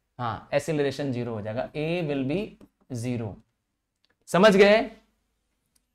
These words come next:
और यूनिफॉर्म सर्कुलर मोशन में क्या हो जाएगा? वेलोसिटी चेंज होती रहेगी। ध्यान दीजिएगा, स्पीड चेंज नहीं होगी, वेलोसिटी चेंज होगी। क्लियर है?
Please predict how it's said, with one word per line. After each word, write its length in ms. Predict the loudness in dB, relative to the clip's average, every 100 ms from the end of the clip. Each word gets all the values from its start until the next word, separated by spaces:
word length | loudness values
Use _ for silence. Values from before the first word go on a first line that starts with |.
| _ 0
और 120 | 2
यूनिफॉर्म 540 | 4 4 4 6 6 6
सर्कुलर 540 | 6 4 6 4 6
मोशन 280 | 6 4 4
में 200 | 2 4
क्या 140 | 4
हो 100 | 4
जाएगा? 760 | 4 6 4 4 2 0 -4 -14 -6
वेलोसिटी 920 | 4 6 6 6 2 -4 -4 -4 -4
चेंज 520 | -8 -4 -2 0 2
होती 240 | 0 -2 -4
रहेगी। 580 | -4 -6 -8 -8 -10 -12 -16 _ _ -6
ध्यान 200 | -4 -4
दीजिएगा, 540 | -4 -6 -6 -8 -10 -18 _ _
स्पीड 480 | -14 -2 2 2 6
चेंज 200 | 6 6
नहीं 220 | 4 4
होगी, 220 | 4 4
वेलोसिटी 500 | 4 4 4 4 0
चेंज 280 | 2 0 0
होगी। 280 | -4 -8 -10 -14 _ _ _ _ _ 0
क्लियर 260 | 6 8
है? 320 | 6 4 -4